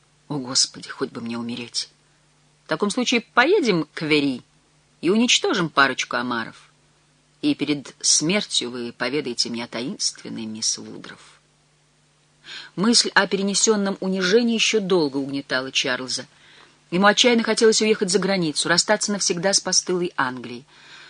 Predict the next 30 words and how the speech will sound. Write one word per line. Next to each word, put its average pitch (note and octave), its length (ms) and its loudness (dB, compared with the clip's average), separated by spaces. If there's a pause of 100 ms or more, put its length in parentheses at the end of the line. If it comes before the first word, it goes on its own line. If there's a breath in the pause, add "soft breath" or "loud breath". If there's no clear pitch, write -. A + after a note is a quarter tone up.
(140 loud breath)
Бывать A3+ 300 4
в - 100 -14
клубе, A3 360 2
встречаться G3+ 500 0
со G3 140 2
знакомыми — G3 640 2
всё B3 300 2
это A3 140 -2
было F3 260 0
выше C#3 340 -4
его B2 160 -14
сил. A#2 380 -8 (640)
Слугам G#3+ 500 2
он E3+ 120 0
строго-настрого G#3+ 840 2
приказал F3+ 420 2
отвечать F#3+ 500 -2 (240 loud breath)
всем B3 360 2
без G#3 140 4
разбора, F3+ 420 2
что E3 180 -2
его D3 160 -2
нет C3+ 260 -6
дома. A#2 320 -10 (640)
Он A3 140 0
снова E3+ 280 0
устремился C3+ 480 -4
на B2+ 100 -8
поиски - 380 -10
Сары. - 360 -8